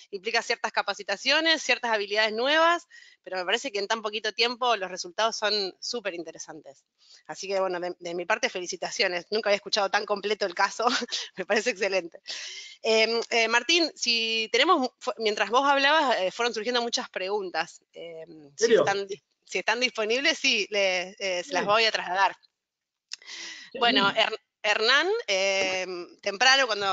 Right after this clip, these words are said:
Speaker 1: hace, hace un rato ya preguntaba cómo es la relación de dependencia con Geoagro, ya que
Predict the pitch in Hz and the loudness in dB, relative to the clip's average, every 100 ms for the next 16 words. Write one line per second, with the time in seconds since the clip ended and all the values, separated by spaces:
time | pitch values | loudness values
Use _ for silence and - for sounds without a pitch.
0 | 180 175 151 180 185 202 214 196 247 262 | -2 -4 -8 -8 -6 -6 -4 0 0 0
1 | - 262 254 220 208 240 262 247 - 233 | 2 2 2 -2 2 4 6 4 0 -4
2 | 269 277 233 208 240 254 233 208 190 208 | 0 2 2 0 0 2 2 2 -2 2
3 | 214 180 175 170 - 170 165 160 160 202 | 2 2 -4 -6 -2 0 2 0 -2 0
4 | 208 208 | 2 4